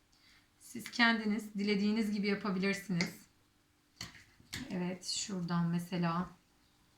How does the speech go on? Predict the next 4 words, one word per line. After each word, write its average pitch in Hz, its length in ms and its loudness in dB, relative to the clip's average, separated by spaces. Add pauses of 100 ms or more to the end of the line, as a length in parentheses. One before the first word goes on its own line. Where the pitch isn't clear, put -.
(440)
bir 180 340 0
göz 180 400 2
çıkarabilirim. 175 1000 0 (1300)
Evet, 277 160 -16